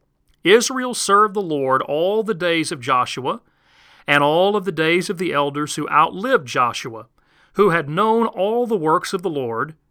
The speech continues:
which he had done for Israel." Now notice the Bible specifies that Israel served the Lord all the days of Joshua and all of the days of the elders who outlived Joshua. And the reason why that sta-,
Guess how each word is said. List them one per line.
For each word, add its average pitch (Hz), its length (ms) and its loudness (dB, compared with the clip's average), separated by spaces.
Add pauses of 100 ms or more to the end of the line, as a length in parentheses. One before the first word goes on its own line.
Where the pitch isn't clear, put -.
which 143 180 -2
he 156 120 -2
had 123 160 -4
done 135 480 0 (100)
for 156 240 -10
Israel." 123 500 -6 (800)
Now 156 160 6
notice 180 340 4
the 156 120 -6
Bible 170 360 4
specifies 151 1000 -2 (260)
that 151 180 -2
Israel 160 520 2
served 185 400 2
the 156 80 -2
Lord 160 400 4
all 185 280 0
the 165 120 -6
days 170 280 0
of 143 120 -8
Joshua 143 540 0
and 151 180 -4
all 175 180 -2
of 165 80 -6
the 165 60 -4
days 160 320 -2
of 151 80 -8
the 147 120 -2
elders 156 380 -2
who 160 140 -4
outlived 165 920 0 (360)
Joshua. 143 640 2
And 170 180 -8
the 160 60 -4
reason 196 420 -6
why 175 240 0
that 151 220 -6
sta-, - 320 -6